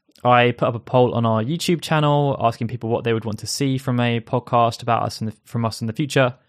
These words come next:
And a lot of people said they would like us to do a kind of Let's Play podcast series where we would, kind of like we've, we've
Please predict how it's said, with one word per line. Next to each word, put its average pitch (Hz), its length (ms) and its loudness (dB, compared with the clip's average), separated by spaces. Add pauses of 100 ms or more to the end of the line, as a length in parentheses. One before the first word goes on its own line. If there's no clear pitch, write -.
(160)
And 139 200 4
a - 20 6
lot 151 140 8
of 180 80 0
people 165 180 4
said 139 220 0
they 123 440 4
would 117 220 0
like 123 280 2
us 120 160 -4
to 120 80 -2
do 120 480 0
a 120 260 0
kind 120 220 -2
of 117 180 0 (480)
Let's 151 260 0
Play 120 340 0
podcast 110 460 -2
series 110 600 -4
where 113 520 -2
we 113 540 -4
would, 110 400 -2 (540)
kind 247 160 4
of 214 60 8
like - 100 4
we've, 131 280 2 (120)
we've 131 200 0